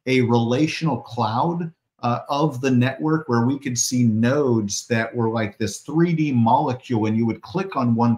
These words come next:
person and then you would out pop all of the different connections they had. And it was this visual tool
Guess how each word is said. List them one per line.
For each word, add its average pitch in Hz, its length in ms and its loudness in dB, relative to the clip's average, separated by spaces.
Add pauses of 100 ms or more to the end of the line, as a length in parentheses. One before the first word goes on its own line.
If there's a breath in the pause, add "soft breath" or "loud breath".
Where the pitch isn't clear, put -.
person 165 360 -2
and 113 120 2
then 131 180 0
you 131 80 0
would 127 180 -2 (280 loud breath)
out 147 300 -6
pop 156 340 -4 (260)
all 147 320 2
of 131 80 -6
the 127 100 0
different 135 440 -6
connections 120 680 0
they 131 200 -2
had. 135 280 2
And 135 120 -2
it 120 100 -6
was 113 200 -4
this 107 200 -6
visual 131 600 0
tool 117 580 -2